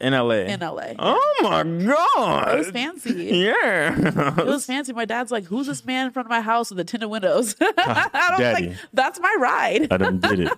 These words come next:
Speaker 2: <laughs>
Speaker 1: It's my time to
Speaker 2: So,
Speaker 1: shine.
Speaker 2: yeah, I booked the commercial. I did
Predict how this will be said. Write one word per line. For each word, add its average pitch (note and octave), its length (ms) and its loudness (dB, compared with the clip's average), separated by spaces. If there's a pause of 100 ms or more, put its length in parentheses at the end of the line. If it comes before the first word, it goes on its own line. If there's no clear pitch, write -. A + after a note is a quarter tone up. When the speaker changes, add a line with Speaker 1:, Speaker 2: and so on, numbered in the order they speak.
Speaker 2:
<laughs> F4+ 120 0 (340)
Speaker 1:
It's G2+ 160 -6
my F#2 200 2
time F2+ 240 0
to E2+ 100 -2
Speaker 2:
So, G#3+ 360 2
Speaker 1:
shine. - 80 -4
Speaker 2:
yeah, D4+ 260 2
I F#3+ 100 2
booked G3+ 240 -6
the B3 60 -10
commercial. A3 380 -4
I - 20 0
did F#3 100 -6